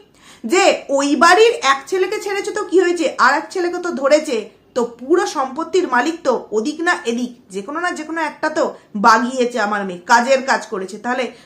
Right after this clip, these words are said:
তোমার বাবা মার শিক্ষা দারুণ, তাই না? তোমাদেরকে একটা ছোট্ট ভিডিও ক্লিপ এখানে আমি দেবো না,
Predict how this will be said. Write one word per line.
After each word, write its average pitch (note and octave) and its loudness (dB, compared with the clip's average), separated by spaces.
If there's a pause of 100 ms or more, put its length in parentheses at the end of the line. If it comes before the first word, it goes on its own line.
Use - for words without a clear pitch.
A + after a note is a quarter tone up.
(160)
তোমার D#4+ 6
বাবা A4 6
মার A4 4
শিক্ষা F#4 0 (220)
দারুণ, A#3 4
তাই A#3+ 2
না? D4+ 0 (420)
তোমাদেরকে A4 4
একটা D#4+ -6
ছোট্ট F4+ -6
ভিডিও D4+ -2
ক্লিপ G4 0
এখানে F4+ 0
আমি D4+ -4
দেবো B3+ 0
না, F4 -2